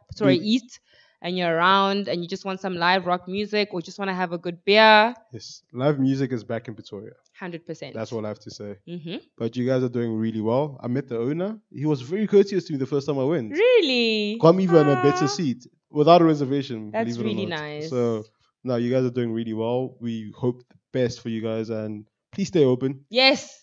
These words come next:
Speaker 1: Don't close down.
Speaker 2: Uh, yeah, bring more ba-, more bands. More bands.
Speaker 1: Yes.
Speaker 2: Cooler bands.
Speaker 1: Yep.
Speaker 2: One
Speaker 1: What do you
Speaker 2: day
Speaker 1: mean
Speaker 2: maybe.
Speaker 1: cooler bands, man?
Speaker 2: No,
Speaker 1: Come on,
Speaker 2: just
Speaker 1: they're already
Speaker 2: cooler
Speaker 1: doing the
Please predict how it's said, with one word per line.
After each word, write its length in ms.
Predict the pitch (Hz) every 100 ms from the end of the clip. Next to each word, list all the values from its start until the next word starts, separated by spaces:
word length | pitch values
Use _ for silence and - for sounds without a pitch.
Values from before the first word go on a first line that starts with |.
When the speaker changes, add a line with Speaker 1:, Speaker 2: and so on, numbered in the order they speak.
| _
Speaker 1:
Don't 160 | 226 233
close 220 | 240 233
down. 440 | 220 151 143 131 127
Speaker 2:
Uh, 20 |
yeah, 160 | 139 110
bring 400 | - 180 202 180
more 280 | 123 160 147
ba-, 240 | 160 196 -
more 200 | 123 165
bands. 440 | 170 202 110 110 _ _
More 120 | 151
bands. 260 | 170 160 131
Speaker 1:
Yes. 100 | -
Speaker 2:
Cooler 260 | - 185
bands. 360 | 190 208 208 190
Speaker 1:
Yep. 300 | 156 233 - _ _ -
Speaker 2:
One 120 | 151
Speaker 1:
What 80 | -
do 60 |
you 40 | 466
Speaker 2:
day 60 | 415
Speaker 1:
mean 100 | 339
Speaker 2:
maybe. 80 |
Speaker 1:
cooler 220 | 320 285 240
bands, 420 | 233 214 180 175
man? 280 | 175 175 269
Speaker 2:
No, 40 |
Speaker 1:
Come 120 | 277
on, 80 | 240
Speaker 2:
just 60 | 233
Speaker 1:
they're 80 | 269
already 140 | 311
Speaker 2:
cooler 80 | 269
Speaker 1:
doing 120 |
the 60 | 202